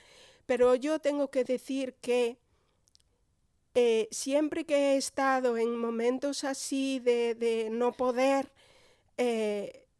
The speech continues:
buscar a Dios, leer su palabra, em, me traía tal paz que me ayudaba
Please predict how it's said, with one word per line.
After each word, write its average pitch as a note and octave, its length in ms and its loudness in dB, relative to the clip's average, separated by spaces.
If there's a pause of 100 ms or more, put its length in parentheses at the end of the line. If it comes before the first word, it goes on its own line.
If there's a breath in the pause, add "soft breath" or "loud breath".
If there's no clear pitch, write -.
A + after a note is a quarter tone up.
buscar C4 520 0
a E4 120 4
Dios, C#4 640 0
leer G#3+ 400 0
su - 180 -4
palabra, C4 640 -2 (640 soft breath)
em, A#3 680 -2 (480)
me B3 160 2
traía A#3+ 400 -2
tal C#4+ 300 -2
paz - 680 -4 (300)
que B3+ 140 2
me A3+ 300 2
ayudaba A3 840 -2